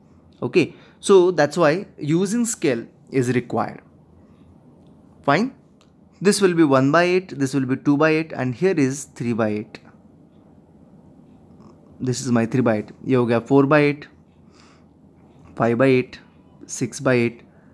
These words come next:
seven by eight, and all. That's it.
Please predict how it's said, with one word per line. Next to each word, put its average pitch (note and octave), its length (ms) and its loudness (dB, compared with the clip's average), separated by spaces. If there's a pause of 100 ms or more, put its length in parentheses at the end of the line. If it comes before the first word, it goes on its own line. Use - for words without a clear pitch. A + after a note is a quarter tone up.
(160)
seven A2+ 400 -2
by A2+ 100 0
eight, G#2+ 420 -6 (520)
and F3+ 160 -6
all. - 220 -8 (2500)
That's A2+ 300 -10
it. - 180 -10